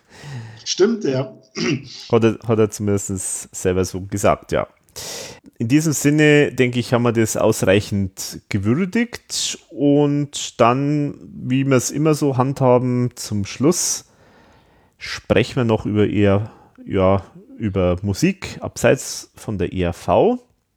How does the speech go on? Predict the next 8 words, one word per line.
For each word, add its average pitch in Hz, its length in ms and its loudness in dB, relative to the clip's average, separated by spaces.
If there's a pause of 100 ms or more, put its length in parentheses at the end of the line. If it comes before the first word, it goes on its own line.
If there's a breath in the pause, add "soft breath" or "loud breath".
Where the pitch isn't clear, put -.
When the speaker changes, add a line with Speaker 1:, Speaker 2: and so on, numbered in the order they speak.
Speaker 2:
Und 131 840 -2
diesmal, 156 1080 2 (880 soft breath)
ich 139 200 -8
fang 113 220 2
mal 85 200 0
an 147 140 -2
vielleicht - 380 -4
einfach. 95 480 -4